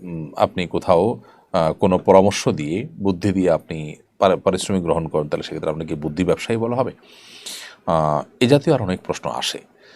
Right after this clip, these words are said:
তো যার কারণে এই তকমা আলেমদেরকে দেওয়া, এটা তাদের প্রতি অবিচার, যেটা সাধারণত ইসলাম বিদ্বেষীরাই, ধর্ম বিদ্বেষীরাই সচরাচর দিয়ে থাকে। আমার এক পরিচিত নমুসলিম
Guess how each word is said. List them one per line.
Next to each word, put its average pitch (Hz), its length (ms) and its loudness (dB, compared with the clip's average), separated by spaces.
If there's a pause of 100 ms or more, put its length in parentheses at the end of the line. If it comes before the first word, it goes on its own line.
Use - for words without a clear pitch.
(260)
তো 87 100 -4
যার 87 140 6
কারণে 123 420 0
এই 82 420 -6
তকমা 107 360 2
আলেমদেরকে 80 480 -2
দেওয়া, 127 260 0
এটা - 120 -10
তাদের 73 220 -2
প্রতি - 260 -10
অবিচার, 127 480 4
যেটা 107 180 0
সাধারণত 78 360 -4
ইসলাম 78 340 -6
বিদ্বেষীরাই, 120 640 -2
ধর্ম 76 260 -6
বিদ্বেষীরাই 90 640 -2 (140)
সচরাচর - 640 -8
দিয়ে 71 400 -10
থাকে। - 240 0 (1400)
আমার 135 180 6
এক 151 100 0
পরিচিত 135 280 2
নমুসলিম 107 640 4